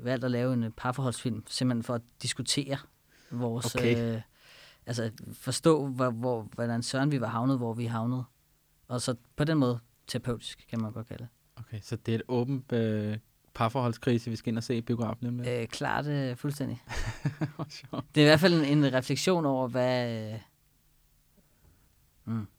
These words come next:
Speaker 1: hvad søren, hvad det, hvad der sker, hvad for nogle dynamikker, der kan være, og hvorfor man havner nogle gange, hvor man havner.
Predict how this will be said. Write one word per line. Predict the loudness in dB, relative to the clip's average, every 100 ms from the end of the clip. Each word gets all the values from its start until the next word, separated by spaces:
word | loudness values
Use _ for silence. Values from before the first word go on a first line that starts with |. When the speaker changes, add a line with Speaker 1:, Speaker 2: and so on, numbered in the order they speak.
| -12
Speaker 1:
hvad | -8
søren, | -2 2 2 0 -6 -20 -8
hvad | -4
det, | -2 -2 -2 -6 -10
hvad | -12 -6 -4
der | -4
sker, | -4 -4 -4
hvad | -4 -2
for |
nogle | -2
dynamikker, | 0 0 0 -2 -4
der | -4
kan | -4
være, | -4 -2 -2 -2
og |
hvorfor | -4 -4 -2
man | -2 -2
havner | -2 0 -2 -4 _ _ _ _ _ _ -6
nogle | -2 -2
gange, | -2
hvor | -2 -2
man | -2
havner. | -4 -4 -4